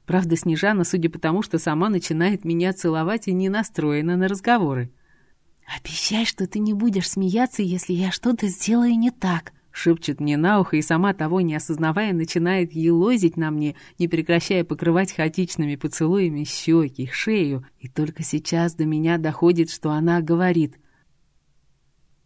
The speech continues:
ты из меня нитки можешь вить, не поняла ещё? Усмехаюсь, спуская лямки сорочки с её плеч. «И зачем, спрашивается, надевала?» Спускаю шёлк ниже, оголяю грудь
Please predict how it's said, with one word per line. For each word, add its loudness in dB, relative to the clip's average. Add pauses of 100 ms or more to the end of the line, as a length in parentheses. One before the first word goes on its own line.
(140)
ты 4
из 0
меня 2
нитки 0
можешь 0
вить, -4
не -4
поняла 2
ещё? 0 (300)
Усмехаюсь, 0
спуская -2
лямки 0
сорочки -4
с -6
её 2
плеч. -4 (100)
«И -10
зачем, -4
спрашивается, -6
надевала?» -4 (200)
Спускаю -6
шёлк -4
ниже, 0 (100)
оголяю -2
грудь -2